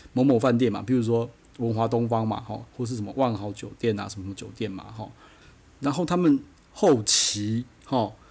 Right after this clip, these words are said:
他们的瓶装水完全就不印自己文华东方的名字了，吼，他们就直接就是那个牌子是什么就是什么了，吼，是统一就是统一，是味全就是味全，是泰山就是泰山，是什么就是什么，就完全不印自己的名字了。我就觉得，嗯，省钱又省到这种，有，有这么，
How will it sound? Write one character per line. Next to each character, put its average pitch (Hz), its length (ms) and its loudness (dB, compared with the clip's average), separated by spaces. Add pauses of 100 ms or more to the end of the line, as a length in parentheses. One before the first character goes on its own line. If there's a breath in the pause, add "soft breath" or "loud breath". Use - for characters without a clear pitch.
(120 soft breath)
他 185 120 -2
们 175 80 4
的 151 60 6
瓶 123 260 4
装 143 220 6
水 107 180 2
完 127 220 6
全 135 240 4 (180)
就 160 140 2
不 120 220 -4
印 139 180 6
自 139 120 0
己 113 200 0
文 117 200 2
华 113 180 -2
东 123 200 2
方 120 160 2
的 113 80 2
名 95 200 -4
字 98 160 -6
了， 98 100 -8
吼， 98 280 -10 (360 loud breath)
他 165 100 -4
们 160 40 2
就 170 60 0
直 127 120 0
接 135 160 6
就 139 120 4
是 127 280 2
那 151 80 4
个 135 80 4
牌 117 140 2
子 117 120 -2
是 123 60 -2
什 107 140 -2
么 92 60 -8
就 117 100 -4
是 113 100 0
什 98 140 -6
么 85 100 -12
了， 76 120 -18
吼， 98 220 -16
是 - 140 -10
统 113 240 -4
一 120 60 0
就 127 100 4
是 120 80 2
统 101 220 -6
一， 110 100 0
是 123 120 -2
味 123 120 2
全 104 140 -6
就 120 80 -2
是 113 80 -4
味 120 160 -2
全， 101 220 -8
是 113 80 -4
泰 127 180 0
山 117 100 0
就 127 80 2
是 123 60 2
泰 123 160 -2
山， 110 240 -2
是 117 140 -4
什 104 80 -2
么 98 80 -4
就 101 80 -4
是 113 80 0
什 98 120 -2
么， 90 220 -8 (180 soft breath)
就 151 120 0
完 131 120 6
全 131 160 4
不 135 120 6
印 143 120 8
自 139 140 2
己 107 60 2
的 101 100 0
名 101 180 -2
字 101 140 -4
了。 95 80 -8
我 127 80 -4
就 143 60 -10
觉 160 80 4
得， 139 120 4
嗯， 156 140 -2 (520 loud breath)
省 110 260 2
钱 113 120 0
又 139 120 4
省 107 180 0
到 127 80 0
这 127 100 0
种， 101 220 -4 (240)
有， 135 80 2 (200)
有 120 80 -6
这 170 120 4
么， 143 100 6